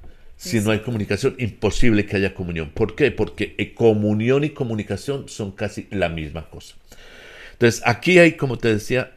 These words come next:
Speaker 1: habría que hacer un, no sé, más adelante podremos hablar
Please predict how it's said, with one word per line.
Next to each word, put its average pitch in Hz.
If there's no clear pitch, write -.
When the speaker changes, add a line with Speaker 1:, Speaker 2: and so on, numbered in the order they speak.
Speaker 1:
habría 107
que -
hacer 104
un, 101
no -
sé, -
más 165
adelante 113
podremos 107
hablar 95